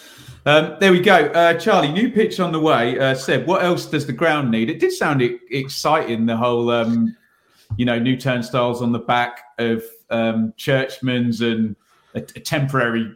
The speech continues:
car park by the sounds of it, but they might be able to do something else there. Um, did, did, was Mark Ashton responsible for, um, the cinema stuff at,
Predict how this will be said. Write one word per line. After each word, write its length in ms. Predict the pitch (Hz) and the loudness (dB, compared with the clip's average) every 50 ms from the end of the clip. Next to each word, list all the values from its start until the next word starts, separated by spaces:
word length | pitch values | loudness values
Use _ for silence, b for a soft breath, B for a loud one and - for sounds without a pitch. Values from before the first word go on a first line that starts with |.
| _ _ | _ _
car 260 | - 131 123 120 120 - | -2 0 0 0 0 0
park 260 | 120 117 117 - - | -2 -2 -2 -2 -4
by 100 | 120 113 | -4 -4
the 80 | 110 | -4
sounds 400 | 110 - 135 123 120 120 120 110 | -4 -4 -4 -2 -2 -2 -4 -6
of 100 | 110 101 | -6 -2
it, 240 | 120 117 117 117 - | -2 -2 -2 -2 -2
but 120 | - 117 113 | -4 -4 -2
they 80 | 113 | -2
might 200 | 113 131 135 - | -2 0 0 -2
be 60 | 104 | -2
able 140 | 107 104 104 | -4 -6 -6
to 40 | 104 | -4
do 380 | - 113 110 110 110 107 - - | -4 -2 -2 -2 -4 -8 -12 -12
something 320 | - 113 104 98 107 110 | -10 -10 -10 -8 -10 -12
else 160 | 107 107 - | -12 -10 -6
there. 260 | - 117 107 101 98 B B B B B B B B B - | -4 -2 -2 -2 -4 B B B B B B B B B -2
Um, 300 | 151 175 202 202 - - - | 0 0 0 -2 -6 -10 -12
did, 300 | 190 202 - 349 339 - - | -12 -8 -6 -8 -8 -6 -8
did, 100 | 190 - - _ - | -12 -12 -14 _ -10
was 140 | 202 196 214 | -6 -2 0
Mark 200 | 220 226 220 - | 0 0 0 -2
Ashton 260 | 220 214 - - 202 202 | -4 -4 -4 -6 -6 -6
responsible 520 | 196 - - 196 196 190 - 185 190 190 | -6 -4 -4 -2 -2 -2 -2 -2 -4 -4
for, 460 | 190 - 190 185 185 180 - - - | -2 0 0 0 2 0 -2 -2 -2
um, 280 | 165 170 170 175 170 - | -2 -2 -2 -4 -6 -6
the 60 | 156 | -8
cinema 440 | 143 - 180 165 170 170 175 175 170 | -6 -4 -4 -2 0 0 2 2 0
stuff 360 | 175 - - 170 170 170 - | 0 -2 -2 -2 -2 0 0
at, 160 | 165 160 - | -2 -2 -2